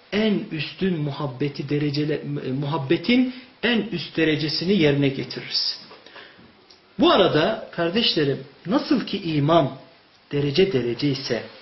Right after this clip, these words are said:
imanın dereceleri varsa, aynı şekilde muhabbet de bir değildir kardeşlerim. Yani düşünün, insan kendi arkadaşları, dostları arasında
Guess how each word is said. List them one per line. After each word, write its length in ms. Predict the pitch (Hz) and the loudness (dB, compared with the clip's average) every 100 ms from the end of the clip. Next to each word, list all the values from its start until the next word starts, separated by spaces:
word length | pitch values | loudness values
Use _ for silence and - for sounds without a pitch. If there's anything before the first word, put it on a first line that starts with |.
| - | -6
imanın 640 | 147 151 151 147 165 160 - - - - - - - - - _ - _ 151 | -2 0 2 2 4 2 0 -8 -20 -20 -20 -20 -20 -20 -20 _ -20 _ -2
dereceleri 600 | 156 147 147 139 135 127 | 0 0 0 2 0 2
varsa, 600 | 175 180 - 220 226 - - - - - | 0 0 2 4 4 0 -12 -20 -8 0
aynı 240 | 277 247 | 2 4
şekilde 440 | - 175 - 202 156 | 4 2 0 -2 0
muhabbet 640 | 147 147 196 - 240 - | -2 -4 -6 -2 -4 -2
de 140 | 139 143 | -4 -4
bir 240 | 151 - | -6 -2
değildir 380 | 123 180 120 110 | 2 2 0 -8
kardeşlerim. 640 | - 98 123 - - - - _ - - - - - - - | -10 -10 -6 -6 -6 -12 -20 _ -20 -20 -20 -20 -20 -20 -4
Yani 240 | 220 285 254 | 2 4 6
düşünün, 520 | 277 359 277 165 180 - - - - | 6 8 8 6 0 -10 -20 -6 2
insan 540 | 247 - 262 269 269 - - - | 2 4 4 4 0 -8 -20 -4
kendi 460 | 226 233 302 320 - - - | 0 4 4 4 0 -8 -2
arkadaşları, 840 | 180 175 185 180 - 175 180 190 | -2 2 2 4 2 2 2 2
dostları 500 | 170 - 170 170 - | 0 0 0 2 2
arasında 720 | 170 160 - 151 147 143 - | 2 0 -2 -2 2 0 -2